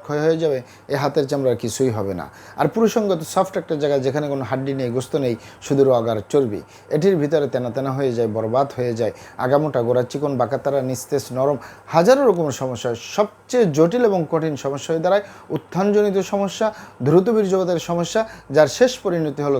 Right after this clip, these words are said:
ধ্বজভঙ্গ। একই দ্রুত বীর্যপাতের সমস্যার কারণে হাজারো ফ্যামিলি বিচ্ছেদ পর্যন্ত হয়ে যাচ্ছে, হাজারো যুবকরা বিয়ে শাদী করার সাহস পায় না, হাজারো ফ্যামিলি অশান্তির আগুনে জ্বলতেছে,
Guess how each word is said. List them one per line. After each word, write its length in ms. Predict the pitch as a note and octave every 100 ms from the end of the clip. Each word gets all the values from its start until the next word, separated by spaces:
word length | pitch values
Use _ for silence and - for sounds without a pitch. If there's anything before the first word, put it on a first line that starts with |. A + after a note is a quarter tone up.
| A2
ধ্বজভঙ্গ। 460 | G2+ G#2 G2 E2+ D#2 - - - - - F3
একই 160 | F3+ A3 D#3
দ্রুত 200 | E3+ G#3+
বীর্যপাতের 420 | G#3+ F#3+ F#3 F3 D#3+
সমস্যার 360 | B2+ B2+ - D3 F3
কারণে 240 | F#3 E3+ - - - D3+
হাজারো 240 | D3+ F3 C3+
ফ্যামিলি 260 | D3+ C#3+ B2+
বিচ্ছেদ 300 | A#2 - F3 E3+
পর্যন্ত 280 | C#3+ B2 A2+ G#2+
হয়ে 140 | A2+ G#2+
যাচ্ছে, 260 | G2 - - - - -
হাজারো 260 | D3+ G3 F#3 - - - - - C#3 C#3+
যুবকরা 400 | F3 F3+ F3 B2 - - C3+
বিয়ে 160 | E3 F3
শাদী 180 | E3+ D#3+
করার 200 | C#3+ B2+ -
সাহস 220 | A2+ G#2+ -
পায় 140 | G#2 G2
না, 60 | - - -
হাজারো 240 | D#3+ G3 G#3 F3
ফ্যামিলি 320 | G3+ G#3 E3 C3
অশান্তির 380 | C3 G3+ G#3+ E3
আগুনে 200 | B2+ A#2+ A2
জ্বলতেছে, 420 | G#2+ F#2+ F#2+ F#2